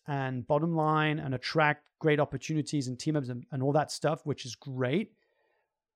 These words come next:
But what I'm not saying out loud is that the Trojan horse of my book is, is healing and connection, because by sharing your story, someone out there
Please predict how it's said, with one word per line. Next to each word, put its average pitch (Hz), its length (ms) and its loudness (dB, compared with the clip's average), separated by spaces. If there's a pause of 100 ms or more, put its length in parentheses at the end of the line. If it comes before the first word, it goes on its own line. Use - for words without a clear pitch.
(140)
But 143 100 -4
what 143 120 4
I'm 139 60 2
not 156 180 0
saying 180 540 -2 (100)
out 151 220 -2
loud 175 340 -2
is 139 160 -2
that 143 220 -6
the 139 60 -8
Trojan 147 400 -2
horse 143 260 0
of 143 60 -4
my 135 80 0
book 180 300 -4
is, 131 480 -4
is 127 200 -6
healing 143 320 -2
and 131 120 -4
connection, - 500 -6 (200)
because 135 540 -2 (840)
by 147 140 4
sharing 165 420 0
your 147 100 0
story, 143 720 0 (340)
someone 156 520 0
out 151 300 0
there 139 460 0